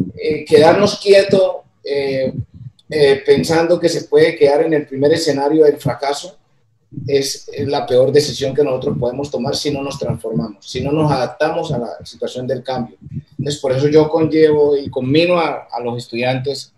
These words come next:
conmino a los docentes, a padres de familia, que debemos justamente es avanzar para que en un tiempo que haya transcurrido, nosotros miremos hacia atrás y encontremos que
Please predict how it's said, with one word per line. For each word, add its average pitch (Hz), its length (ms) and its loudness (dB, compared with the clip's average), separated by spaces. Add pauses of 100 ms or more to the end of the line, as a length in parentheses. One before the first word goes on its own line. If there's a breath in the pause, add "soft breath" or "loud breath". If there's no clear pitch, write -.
(180)
conmino 165 480 4
a 170 120 4
los 135 340 -2
docentes, 127 720 -4
a 110 340 -10 (420)
padres 160 360 4
de 151 80 4
familia, 123 600 -2 (360)
que 123 200 0
debemos 143 760 0
justamente 139 720 4
es 135 220 0
avanzar 127 680 0 (480)
para - 280 0
que 113 440 -4 (280)
en 123 180 -2
un 170 220 -2
tiempo 165 720 6 (300)
que 123 160 0
haya 160 220 4
transcurrido, 135 840 0 (420)
nosotros 156 500 0
miremos 139 400 2
hacia 123 220 -2
atrás 139 480 -4 (220)
y 135 100 -4
encontremos 127 640 -2
que 117 380 -2